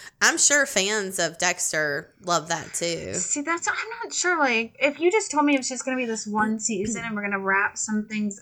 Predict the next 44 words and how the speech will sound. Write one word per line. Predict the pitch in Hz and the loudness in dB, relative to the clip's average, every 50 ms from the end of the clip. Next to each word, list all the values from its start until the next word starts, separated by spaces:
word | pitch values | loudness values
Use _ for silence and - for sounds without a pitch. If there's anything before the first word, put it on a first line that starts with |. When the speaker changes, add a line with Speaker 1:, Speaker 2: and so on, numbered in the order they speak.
| - | -2
Speaker 2:
up, | - 202 202 208 220 220 | 0 2 2 4 4 4
Speaker 1:
Yeah, | 196 175 160 156 151 156 165 170 - - | 4 4 4 2 0 0 -4 -6 -8 -8
yeah. | - 175 160 - - | -6 -6 -4 0 0
Speaker 2:
I | 269 | 0
think | 294 359 339 330 | 2 2 4 4
I | |
would | 302 294 247 214 | 4 4 2 -2
totally | - - - 269 262 254 254 247 247 247 | -4 0 2 2 4 4 2 0 -2 -2
be | 220 214 220 220 | -2 -2 -4 -4
in. | - - 208 208 202 202 196 | -2 -2 -2 -2 0 -2 -2
But | 214 226 | -2 -2
I'm | 233 254 285 | -2 0 0
just | 330 349 - - | 0 -2 0 2
not | 392 381 - - | 2 2 2 0
Speaker 1:
Mm-hmm. | - - - - | -4 -4 -2 0
Speaker 2:
sure | 254 240 233 233 233 233 226 220 - - | 0 2 2 2 2 0 0 -2 -4 -2
if, | 220 220 220 220 - _ _ _ _ _ _ _ _ _ _ - - - - - | -2 -2 -2 -4 -8 _ _ _ _ _ _ _ _ _ _ -20 -14 -6 0 4
I'm | 269 320 381 415 453 480 466 440 | 4 6 6 6 6 6 6 6
not | 285 - | 4 0
into | - 226 226 233 226 226 220 214 - 226 | -2 -4 -2 -2 -2 -4 -4 -4 -4 -4
dramas | 214 202 - 208 202 196 196 196 196 196 202 208 - | -4 -2 0 0 2 2 2 0 0 -2 -4 -6 -4
like | - - - 202 - | -4 -4 -4 -6 -6
that | - - - | -4 -4 -4
anymore. | - - - - - 196 185 175 | -4 -8 -14 -10 -6 -4 -2 -2
Speaker 1:
Yeah. | 170 165 | 0 0
Speaker 2:
Like, | - - - 160 175 - - _ _ _ _ _ - | 0 0 -2 -4 -8 -12 -14 _ _ _ _ _ -2
Speaker 1:
It, | - 233 233 233 | 2 4 4 6
Speaker 2:
Grey's | 233 233 226 | 6 6 8
Speaker 1:
like, | 226 220 202 | 6 6 6
maybe | 226 220 226 226 | 6 6 6 8
the | 240 240 | 8 10
time | 247 254 254 - | 10 10 8 8
has | 254 214 214 208 | 6 6 6 4
Speaker 2:
Anatomy | 202 208 - 202 202 196 | 4 4 2 2 2 0
Speaker 1:
passed. | 196 202 208 226 202 170 170 | 2 2 2 2 0 0 0
Speaker 2:
and | 220 220 214 208 208 208 208 214 214 208 233 - _ _ _ _ _ - - _ - | 0 0 2 2 0 0 -2 -4 -6 -8 -10 -16 _ _ _ _ _ -20 -20 _ 2
where | 254 269 262 | 4 6 6
it's | 262 254 254 - - | 6 4 2 0 2
always | - 262 262 269 294 294 277 - | 4 6 6 6 4 2 0 0
so | - - - - 247 247 240 | -2 -2 -2 -2 -2 0 0
emotional | 214 208 208 214 208 226 247 220 - - - 220 208 196 175 165 185 | 2 2 2 0 0 -2 -4 -6 -6 -6 -4 -2 -2 -2 -2 -4 -2
like | 190 196 175 180 175 175 | -2 -2 -2 -2 -2 -2
that. | 180 - 151 147 | 0 0 -2 -2
Speaker 1:
Mm-hmm. | 156 196 208 | -4 -8 -12